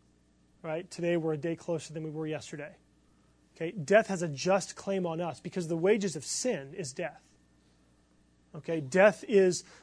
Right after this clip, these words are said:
the consequence of sin being in the world, the consequence of us being sinners.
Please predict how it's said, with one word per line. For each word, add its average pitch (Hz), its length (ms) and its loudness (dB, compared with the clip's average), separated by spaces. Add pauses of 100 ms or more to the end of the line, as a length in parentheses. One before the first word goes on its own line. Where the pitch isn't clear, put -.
the 165 100 -6
consequence 185 680 0
of 202 120 -4
sin 175 420 0
being 170 180 -2
in 165 80 -2
the 156 80 -4
world, 151 300 -4
the 143 60 -12
consequence 175 360 -6
of 156 80 -4
us 185 100 0
being 180 380 -2
sinners. 160 560 -8